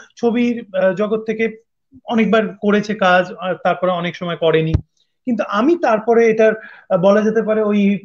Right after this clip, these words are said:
আহ, প্রেমে পড়ে যাওয়া। তো আমি রিগার্ডও করি যে ছবি বানানো আমার, আহ, প্রেম, আমার ভালোবাসা, এবং সেটার জন্য আমি যে কোনো কিছু, আহ, ত্যাগ করতে পারি, ছাড়তে পারি, ধরতে পারি,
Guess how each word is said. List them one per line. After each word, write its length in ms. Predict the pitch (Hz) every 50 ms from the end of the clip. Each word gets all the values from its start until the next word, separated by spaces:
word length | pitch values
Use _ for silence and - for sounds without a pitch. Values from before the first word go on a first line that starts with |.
| - -
আহ, 280 | 160 151 151 151 151 147 - - -
প্রেমে 280 | 214 214 220 226 233 -
পড়ে 260 | 190 170 147 143 123
যাওয়া। 200 | 127 131 165 220 - _ _
তো 60 | - 185
আমি 220 | 170 165 170 180 175 156 147 _ _ _ 156 147 139
রিগার্ডও 400 | 160 151 175 185 196 196 226 214
করি 240 | 214 185 170 165 147
যে 240 | 147 151 156 147 - - - _ _ -
ছবি 360 | - - 170 160 175 202 202
বানানো 340 | 180 180 170 175 175 180 185
আমার, 300 | 180 170 165 170 170 165 151
আহ, 500 | 147 - - 139 139 139 139 135 135 131 127 _
প্রেম, 380 | - 175 170 143 123 113 120 120
আমার 160 | 123 139 139
ভালোবাসা, 580 | 131 120 131 131 131 131 135 131 127 - 196 202 - _ _ _ _ _ _ -
এবং 200 | 147 135 139 139 143 139 127 - _ _ _
সেটার 260 | - - - 190 190
জন্য 180 | 156 190 202 196
আমি 140 | 196 190 185
যে 120 | 156 165 -
কোনো 180 | 170 170 170
কিছু, 440 | 160 175 156 - 160 175 165 156 156 _ - 170 165
আহ, 200 | 156 147 151 147
ত্যাগ 240 | 147 - 160 151 147 -
করতে 220 | - 160 - - 147
পারি, 240 | - 151 147 156 147
ছাড়তে 320 | - 147 135 - - -
পারি, 340 | - 143 139 139 139 143 143 _ _ _ - 139
ধরতে 260 | 143 - - - 156
পারি, 380 | 156 156 131 175 196 170 -